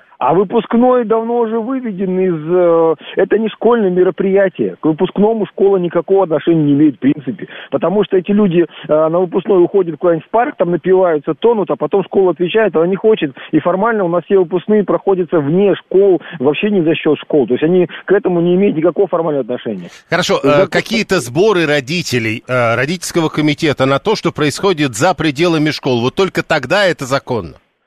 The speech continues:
Speaker 1: То есть если родители класса
Speaker 2: Мгм.
Speaker 1: решили что-то сделать такое, что как бы
Speaker 2: Но
Speaker 1: официально
Speaker 2: не в
Speaker 1: не
Speaker 2: школе.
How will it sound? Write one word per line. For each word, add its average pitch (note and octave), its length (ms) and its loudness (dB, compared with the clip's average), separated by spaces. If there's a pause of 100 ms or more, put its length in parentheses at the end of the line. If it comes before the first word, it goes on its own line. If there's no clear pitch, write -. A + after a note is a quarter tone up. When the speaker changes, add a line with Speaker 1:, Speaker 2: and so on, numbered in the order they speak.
(320)
Speaker 1:
То F3 100 2
есть F3+ 120 0
если G#3+ 400 0
родители G3 560 0
класса C#3 800 -2 (220)
Speaker 2:
Мгм. D3+ 360 2
Speaker 1:
решили G#3+ 460 2
что-то G3 300 0
сделать D3+ 420 0
такое, F#3+ 420 2
что F3 200 -2
как F#3+ 200 -2
бы D#3+ 160 2
Speaker 2:
Но F3 200 4
Speaker 1:
официально G3+ 160 4
Speaker 2:
не F3 80 0
в F3 60 -2
Speaker 1:
не F#3+ 80 0
Speaker 2:
школе. F3 600 0